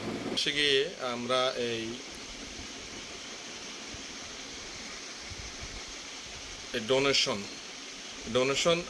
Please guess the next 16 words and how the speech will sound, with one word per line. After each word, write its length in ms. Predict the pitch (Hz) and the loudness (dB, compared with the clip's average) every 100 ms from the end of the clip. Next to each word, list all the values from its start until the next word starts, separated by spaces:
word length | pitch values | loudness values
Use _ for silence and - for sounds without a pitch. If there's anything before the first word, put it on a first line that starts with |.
| 131 | 0
ডোনেশন 440 | 127 135 139 175 180 - - - - - - | 4 4 4 4 2 -4 -8 -8 -8 -6 0
অংশে 400 | 135 131 - 156 | 2 4 4 6
আমরা 360 | 139 135 139 135 | 6 6 4 6
যাব। 320 | 135 117 123 - - - - - - 659 659 | 4 4 0 -2 -8 -10 -10 -10 2 10 10
ডোনেশনে 720 | 659 135 - 156 160 160 175 - - - - - - 120 | 10 4 4 2 6 4 4 -4 -12 -12 -12 -10 -4 4
যাওয়ার 260 | 131 131 127 - | 8 8 6 2
পর 140 | 160 | 2
একটু 240 | 160 - 165 | 2 0 2
নিচে 320 | 139 - 131 | 2 6 4
আসবেন, 360 | 120 139 147 165 131 | 4 4 2 2 0
নিচে 300 | 127 117 131 | 2 4 4
আসলে 220 | 127 147 | 4 2
আপনারা 180 | 139 139 | 2 2
পাবেন 220 | 135 131 - | 4 2 2
আসুন্না 440 | 120 - 120 123 | 4 4 4 2
ফাউন্ডেশন। 540 | 127 123 113 113 175 | 4 2 4 4 4